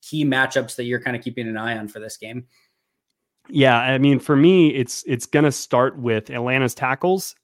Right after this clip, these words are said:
Speaker 2: <laughs> against, you know, Rashawn Gary, Preston Smith, like that, that, like, um, I,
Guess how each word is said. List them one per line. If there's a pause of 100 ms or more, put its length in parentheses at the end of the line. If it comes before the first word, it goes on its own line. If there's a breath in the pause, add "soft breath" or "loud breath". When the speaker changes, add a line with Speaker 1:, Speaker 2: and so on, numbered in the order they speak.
(100)
Speaker 2:
<laughs>
against, (380 soft breath)
you
know, (300)
Rashawn
Gary,
Preston
Smith,
like
that,
that,
like, (340 soft breath)
um,
I,